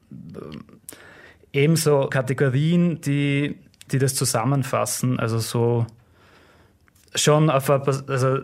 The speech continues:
meine Texte sind halt auch sehr persönlich und es geht halt einfach darum, wie man handelt und Mor-, also Moral ist ja auch immer irgendwie, bezieht sich immer auf das,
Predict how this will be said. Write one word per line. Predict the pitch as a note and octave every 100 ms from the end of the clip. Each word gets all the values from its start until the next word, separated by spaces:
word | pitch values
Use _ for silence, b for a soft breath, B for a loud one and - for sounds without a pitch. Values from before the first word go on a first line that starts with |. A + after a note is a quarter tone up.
| D3
meine | C3 B2+
Texte | C3 - C3+
sind | C3+
halt | C3 B2+
auch | A#2+ A#2 -
sehr | - - C3 C3
persönlich | C3 B2 B2 B2+ D3+ C#3
und | B2
es | A#2+ -
geht | B2+
halt | B2+
einfach | A#2+ A#2+ B2
darum, | B2 A#2+ B2+ - -
wie | C3+ B2+ D3+
man | D3 B2
handelt | B2 D3 D#3 D#3+ D#3+
und | - B2+ B2 - -
Mor-, | C#3 C3+ B2 B2+ C#3
also | C3 B2
Moral | C3 B2+ A2 A2+ C#3+ C#3
ist | B2+
ja | A#2+
auch | A#2+
immer | C3 B2+
irgendwie, | B2 B2 A#2+ B2
bezieht | B2 - C#3
sich | C3+ C3
immer | B2+ B2
auf | A#2+ -
das, | A#2+ -